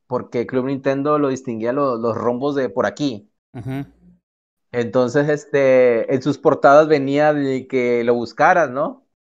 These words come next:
Speaker 1: Y me acuerdo que el, viene la sección de cartas, y luego había gente que no lo encontraba, y empezaron de que cuando llegaba la nueva edición, en la nueva edición del mes,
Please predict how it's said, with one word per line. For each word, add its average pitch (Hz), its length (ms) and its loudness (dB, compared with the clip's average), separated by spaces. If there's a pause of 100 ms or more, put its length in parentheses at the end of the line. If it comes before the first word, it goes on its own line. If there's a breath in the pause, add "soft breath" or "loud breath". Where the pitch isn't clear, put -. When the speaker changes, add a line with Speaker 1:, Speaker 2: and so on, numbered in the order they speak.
(600)
Speaker 1:
Y 135 220 -4
me 139 100 0
acuerdo 160 300 4
que 180 100 0
el, 156 500 -4
viene 143 220 2
la 175 100 2
sección 156 340 0
de 165 160 2
cartas, 170 800 0
y 127 120 -6
luego 135 160 2
había 143 200 2
gente 147 220 -4
que 143 100 -2
no 135 100 -4
lo 151 60 -4
encontraba, 147 640 0
y 131 80 -2
empezaron 131 440 -4
de 151 100 -8
que 143 100 -12
cuando 131 200 -4
llegaba 120 260 0
la 139 60 -4
nueva 139 220 0
edición, 143 540 -6 (120)
en 120 140 -6
la 113 80 -4
nueva 123 200 -2
edición 143 280 -6
del 147 120 -4
mes, 160 300 -6